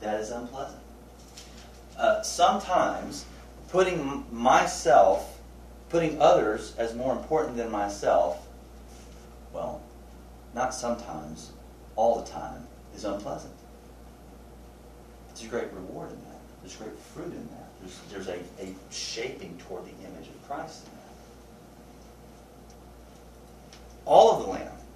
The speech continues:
is to be eaten. Not just the mercy and the grace, but the obedience, the faith, and the killing of,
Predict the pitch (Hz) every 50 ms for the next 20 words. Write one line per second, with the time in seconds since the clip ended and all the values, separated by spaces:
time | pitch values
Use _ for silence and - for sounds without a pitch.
0 | - - - - - - - - - 113 - - 117 95 101 92 - 92 87 -
1 | - - - - - - - - - - - - - - - - - - - -
2 | - - - - - - - 113 131 151 143 143 139 131 151 151 139 139 - -
3 | - - - - - - - - - - - - 117 110 107 107 107 110 - 143
4 | - - - 120 107 104 95 92 92 - - 101 95 87 85 85 - 107 135 143
5 | - - - - - - - - - - - - - - - - - - - -
6 | 98 92 90 90 85 87 - 98 98 95 95 90 82 87 - - - - - -
7 | 90 - - - 90 85 85 85 - - - 87 - - - - - - - 120
8 | 95 82 80 80 85 - - - - - -